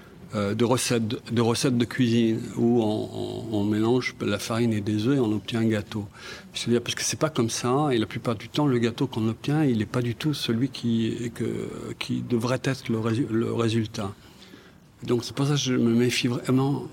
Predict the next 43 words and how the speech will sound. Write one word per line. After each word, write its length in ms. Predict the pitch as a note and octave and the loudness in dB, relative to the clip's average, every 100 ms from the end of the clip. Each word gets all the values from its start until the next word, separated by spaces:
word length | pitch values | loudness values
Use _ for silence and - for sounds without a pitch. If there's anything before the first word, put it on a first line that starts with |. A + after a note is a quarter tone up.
| G#2+ | 0
énormément 680 | C3+ C3 B2 A#2 A#2 C3+ D3+ | 4 4 4 4 4 4 4
de, 380 | B2 A2+ A2 | 2 0 0
de 120 | A2+ A#2 | 0 0
ces 220 | - A2+ | 0 2
mots 240 | A#2 C#3 | 4 4
comme 220 | C#3+ A#2 | 2 0
processus, 680 | G#2 A2+ - - - B2 B2+ | -2 -4 -4 -6 -4 -2 -2
système 840 | - - - - A#2 A#2 A#2+ A#2 A2 | -2 -2 -4 -2 -2 0 -2 -2 -4
et, 320 | G#2 A2 A2+ | -4 -8 -8
et 20 | |
tout 120 | - | -8
ça. 260 | - G2+ G2+ - - - - - - | -8 -8 -12 -14 -20 -20 -20 -20 -6
Quelquefois, 300 | A#2+ A#2 C#3+ | -6 -4 -4
c'est 120 | C#3+ | -4
très 180 | - - | -4 -4
difficile 440 | B2+ A#2 - - C#3+ | -4 -4 -6 -2 -4
d'utiliser 500 | - - A#2+ A2+ A#2 | -4 -2 0 0 -2
ces 180 | - | 0
mots 180 | A2+ B2 | 2 2
en 40 | A2+ | 2
public 360 | A#2 A2 C#3+ C#3+ | -2 -4 -4 -4
parce 200 | A#2 - | -8 -6
que 260 | B2 A2 - - - - - - - - - | -2 -2 -4 -12 -20 -20 -20 -20 -20 -14 -4
on, 260 | C#3 C3 | -2 0
les 200 | C3 B2+ | 0 0
gens 240 | A#2+ D3 C3+ | 2 2 2
s'attendent 380 | - A#2+ B2+ - | -2 0 -2 0
toujours 240 | C3+ D#3+ | -2 0
à 20 | |
ce 80 | D3+ | 0
qu'il 140 | - | -2
y 20 | A2+ | 0
ait 20 | |
des 120 | G#2+ | 0
opérations 480 | A2+ A2+ G#2 - G#2 | 0 -2 -2 -2 -2
simples, 340 | - C3 C#3+ | -2 2 2
genre 320 | A#2 A2+ A2+ | 2 -2 -2
un, 160 | B2 C#3 - | -4 -4 0
un 140 | C3+ | 0
plus 280 | B2+ - - | 0 -2 0
un 120 | C#3 | 2
égale 320 | B2+ A2+ A2 | 2 2 2
deux. 180 | A2+ A#2 | 2 0